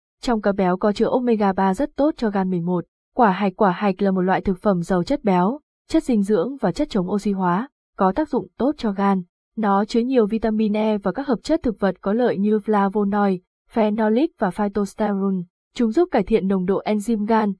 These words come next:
ngăn ngừa gan nhiễm mỡ, giảm viêm và stress oxy hóa. Nhớ ăn các loại quả hạch như quả óc chó và hạnh nhân mỗi ngày để duy trì sức khỏe gan. Quả hạch chứa nhiều chất dinh dưỡng có lợi cho gan. Mười hai.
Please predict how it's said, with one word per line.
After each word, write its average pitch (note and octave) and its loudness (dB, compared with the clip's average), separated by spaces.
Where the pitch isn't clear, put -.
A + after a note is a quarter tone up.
ngăn C#4 -2
ngừa G#3 2
gan G#3 0
nhiễm A3+ -2
mỡ, A#3 0
giảm F#3+ 2
viêm A3+ 4
và G3 -2
stress B3 -6
oxy G#3 -2
hóa. F#3+ -4
Nhớ G#3+ 2
ăn A3+ 2
các C#4+ -2
loại F#3+ 2
quả F3+ 0
hạch F3 -2
như G#3+ 2
quả F3+ 0
óc - 0
chó G3 0
và A3+ 0
hạnh G3 -2
nhân F#3 0
mỗi F#3 -4
ngày A#3 0
để E3 0
duy G#3 -4
trì F#3+ -2
sức D4 -8
khỏe G3 -2
gan. F3+ -2
Quả G#3+ 4
hạch F#3 -2
chứa G#3 0
nhiều A#3 2
chất D4+ -2
dinh G3 0
dưỡng G3+ 0
có F#3 -2
lợi G#3+ 2
cho F#3+ -4
gan. F#3+ -2
Mười F3 -2
hai. F#3 -2